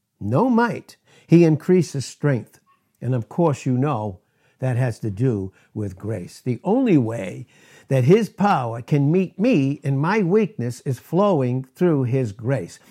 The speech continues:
That is tremendous wisdom. And wisdom is never separated from the love and justice of God, a holy God. So we see this very clear that, that he increases strength.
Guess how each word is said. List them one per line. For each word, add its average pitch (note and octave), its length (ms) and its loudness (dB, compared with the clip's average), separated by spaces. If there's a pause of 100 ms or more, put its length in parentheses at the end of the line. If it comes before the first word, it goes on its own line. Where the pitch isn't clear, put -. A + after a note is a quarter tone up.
(240)
That A#3 160 0
is A3 160 0
tremendous F3 720 -2
wisdom. B2+ 480 -2 (200)
And C3 240 0
wisdom G#3 440 2
is G#3+ 180 -4
never A3+ 320 2
separated C#3+ 800 -2
from C#3+ 220 -2
the C3+ 100 0
love C#3+ 600 0 (180)
and C#3 180 2
justice D#3 600 0
of G#2 180 -6
God, B2 480 -2 (420)
a B2+ 100 0
holy B2+ 380 -2
God. A2 480 -12 (560)
So - 180 4
we D#3+ 140 10
see G#3+ 260 6
this E3+ 200 4
very G#3 360 4
clear G3 560 4 (260)
that, E3 360 6 (460)
that D3 420 6
he A3 180 8
increases F#3+ 960 4
strength. - 720 0